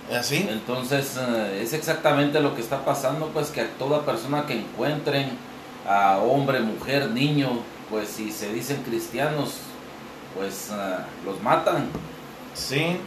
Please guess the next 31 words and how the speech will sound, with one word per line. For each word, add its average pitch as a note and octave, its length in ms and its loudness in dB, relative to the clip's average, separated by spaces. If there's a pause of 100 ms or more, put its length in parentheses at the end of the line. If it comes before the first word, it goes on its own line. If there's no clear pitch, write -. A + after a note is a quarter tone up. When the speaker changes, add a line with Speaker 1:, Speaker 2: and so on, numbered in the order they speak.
(120)
Speaker 2:
Exactamente C#3+ 640 2
lo B2+ 120 0
mismo C3+ 340 2
sucedía A#2 500 -2
en A#2+ 60 -2
aquellos A#2 260 -4
tiempos A#2 420 -4
también. G2+ 340 -6 (160)
Entonces, A2+ 520 -4
eh, - 20 -4 (920)
pero G#2+ 260 0
te A2 180 -2
digo, C#3 240 2
todo C3+ 340 2
esto, C3+ 800 4 (160)
todo C#3 180 6
este C#3+ 200 4
malentendido C3 800 4
de C3+ 80 6
las A2+ 160 4
cruzadas, C3+ 680 2
pues, A2+ 220 -2
inicia B2 380 0
junto C#3 360 2
con, A#2 240 0 (500)
con A#2 140 2
Martín C3 360 4
Lutero, D3 540 6 (640)
la A2 120 2
revolución G#2+ 480 -2
protestante, D3 760 2